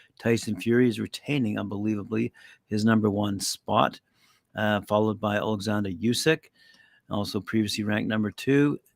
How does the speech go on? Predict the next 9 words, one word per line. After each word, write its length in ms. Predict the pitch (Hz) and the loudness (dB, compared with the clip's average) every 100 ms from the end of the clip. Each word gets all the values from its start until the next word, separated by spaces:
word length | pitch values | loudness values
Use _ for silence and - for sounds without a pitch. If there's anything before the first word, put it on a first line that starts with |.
| _ | _
followed 280 | - 101 101 | -8 -6 -2
by 140 | 104 | -2
Deontay 380 | 101 107 110 101 | 0 0 -2 -4
Wilder, 540 | 95 107 120 127 135 | -2 2 4 4 0
also 320 | - 101 - 104 | -2 -8 -8 -10
previously 420 | - 113 117 113 | -4 -4 -4 -2
ranked 200 | 110 113 | -2 -2
number 200 | 113 113 | -6 -8
three, 560 | - 127 139 147 135 | -8 2 4 4 2